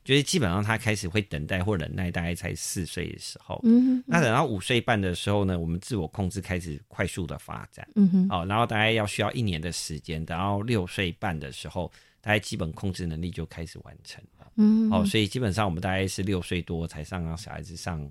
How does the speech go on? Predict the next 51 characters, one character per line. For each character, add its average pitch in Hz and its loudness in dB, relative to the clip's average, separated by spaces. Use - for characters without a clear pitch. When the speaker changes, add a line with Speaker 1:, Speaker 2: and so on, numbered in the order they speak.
Speaker 1:
国 82 -10
小 - -12
一 80 -6
年 73 -4
级。 - -12
Speaker 2:
是。 190 6
Speaker 1:
哦， 101 2
因 104 6
为 92 8
他 104 6
要 101 4
先 101 0
能 87 0
控 95 -4
制 90 -6
好 78 -8
自 95 -4
己， - -6
Speaker 2:
嗯。 - -2
Speaker 1:
要 - -2
不 107 0
然 127 2
学 214 4
校 104 6
老 90 0
师 92 -8
就 92 -4
会 87 -4
崩 78 -10
溃。 87 -12
Speaker 2:
嗯。 269 0
哦。 - 2
Speaker 1:
好， 254 4
所 170 0
以 151 6
实 - 0
际 113 2
上 120 2
所 107 0
有 92 4
东 95 0
西 95 0
都 92 -2
是 90 -4
有， 73 -6
呃， 78 -10
年 82 -2
纪 85 -6
发 78 -6
展 - -14
的。 58 -18